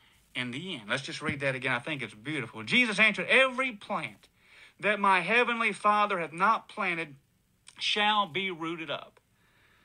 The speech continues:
He, then he said, "Let 'em alone. Let them alone. They be blind leaders of the blind." Look at our country today.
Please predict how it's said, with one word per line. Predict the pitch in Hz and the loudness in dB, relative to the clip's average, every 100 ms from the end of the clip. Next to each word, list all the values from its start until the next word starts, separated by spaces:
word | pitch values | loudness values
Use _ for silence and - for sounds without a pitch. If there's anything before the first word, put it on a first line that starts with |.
| _ _ _ _ _ | _ _ _ _ _
He, | 285 | 0
then | 285 302 | 4 2
he | 302 | 2
said, | 285 269 254 | -2 0 0
"Let | 196 226 262 | 2 2 4
'em | 254 | 2
alone. | 269 285 294 165 117 - | 2 2 2 0 -12 -16
Let | 160 226 269 262 - 180 | -2 2 4 2 -6 2
them | 254 240 | 2 2
alone. | 233 208 139 139 _ _ _ _ _ _ _ _ _ _ _ _ _ | -2 -2 -2 -10 _ _ _ _ _ _ _ _ _ _ _ _ _
They | 147 254 302 285 | 2 2 4 0
be | 277 | -4
blind | 254 165 233 285 285 285 277 247 208 | -6 -2 2 4 4 2 -2 -4 -2
leaders | 254 277 262 254 190 | 2 2 0 -4 0
of | 190 185 | -2 0
the | |
blind." | 180 190 220 208 202 185 | -4 0 2 2 -2 0
Look | 294 302 - | 0 0 0
at | 294 285 | -4 2
our | 262 240 | 2 2
country | - - 277 233 269 254 | 0 0 0 2 -2 -2
today. | 190 247 180 175 269 190 | 0 -2 0 2 2 0